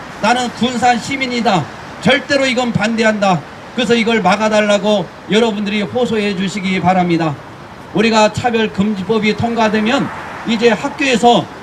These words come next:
우리 교과목이 생긴다고 합니다. 젠더 교육, 동성애 교육이 생겨가지고 남자, 남자, 여자, 여자 결혼하는 것을 이제 선생님이 아예 가리키는 이런 시대가 오게 될 것입니다. 우리는 이것을 반드시 막아서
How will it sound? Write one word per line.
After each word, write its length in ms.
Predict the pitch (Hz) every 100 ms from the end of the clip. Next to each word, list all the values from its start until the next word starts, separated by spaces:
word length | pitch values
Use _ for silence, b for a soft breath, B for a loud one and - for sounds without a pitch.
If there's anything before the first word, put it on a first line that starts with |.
| - -
우리 280 | 208 233 220
교과목이 640 | - 208 - 247 233 220
생긴다고 500 | 196 226 220 214 202
합니다. 380 | 202 196 190 180 - - - - -
젠더 460 | 196 233 233 233
교육, 340 | 214 220 220 160 - -
동성애 500 | - 220 226 240 226
교육이 380 | 214 214 220 214
생겨가지고 800 | 208 220 214 208 202 190 208 262 - - - 190
남자, 340 | 185 220 214
남자, 480 | 208 208 214 208 165
여자, 300 | 208 214 214
여자 280 | 214 208 202
결혼하는 500 | 185 208 214 208 208
것을 340 | 196 247 269 - - -
이제 300 | - 220 233
선생님이 580 | 202 294 302 277 254 240
아예 240 | 214 220 220
가리키는 600 | - 214 226 226 220 160 - -
이런 260 | 185 233 220
시대가 440 | - - 247 208
오게 300 | 202 202 214
될 180 | 196 196
것입니다. 500 | 202 185 190 175 170 135 - - - -
우리는 280 | 226 226
이것을 400 | 220 220 214 214
반드시 480 | 180 196 226 220 196
막아서 540 | 208 202 208 202 208